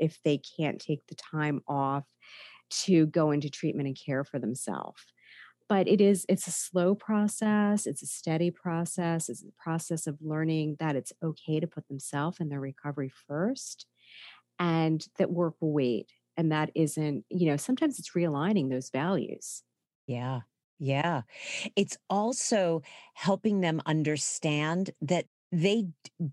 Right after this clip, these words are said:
Speaker 2: believe it or not, and I know a lot of, um, I, I don't know if I just wanna say women. I wanna be very careful.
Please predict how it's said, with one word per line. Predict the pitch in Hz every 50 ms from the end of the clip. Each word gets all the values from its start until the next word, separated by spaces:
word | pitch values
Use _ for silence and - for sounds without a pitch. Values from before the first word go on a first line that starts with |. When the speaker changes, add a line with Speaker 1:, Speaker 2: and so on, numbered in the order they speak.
| -
Speaker 2:
believe | - 190 175 175 214 220 202 240
it | 226
or | 233 208
not, | 190 160 156 156 160 180 202 - -
and | - 170 165
I | 165 165
know | 170 170 175 175 175 180 185 185 - -
a | 185
lot | 165 156 165 165 160 160 165 160
of, | 170 156 147 - - _ -
um, | - 160 147 143 143 147 143 -
I, | - 240 277 - -
I | - 254
don't | 277 330
know | 381 466 523 440
if | - -
I | 277
just | 202 - - 220 214 - - -
wanna | 190 175 170 170
say | 156 - - 175 156 147
women. | 139 143 147 139 131 127 127
I | 123 151
wanna | 190 190 233 269 294 311 294
be | 269 247 196
very | 175 180 165 160
careful. | 143 - - 160 147 139 135 127 -